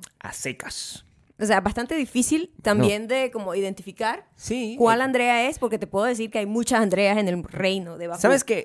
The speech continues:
Speaker 1: Bakú, yo creo,
Speaker 2: Mm.
Speaker 1: y podemos, podemos de repente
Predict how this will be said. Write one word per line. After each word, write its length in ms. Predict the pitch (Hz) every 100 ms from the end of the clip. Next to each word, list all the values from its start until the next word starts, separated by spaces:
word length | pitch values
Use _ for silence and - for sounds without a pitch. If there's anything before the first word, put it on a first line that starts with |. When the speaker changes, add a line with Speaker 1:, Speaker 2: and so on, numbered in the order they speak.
| 131
Speaker 1:
Bakú, 500 | 131 - 190 190 123
yo 120 | 107
creo, 280 | - 131 113
Speaker 2:
Mm. 280 | 98 101 101
Speaker 1:
y 60 | 110
podemos, 340 | 117 147 190
podemos 320 | - 120 165 165
de 100 | 95
repente 680 | 92 - 139 147 107 90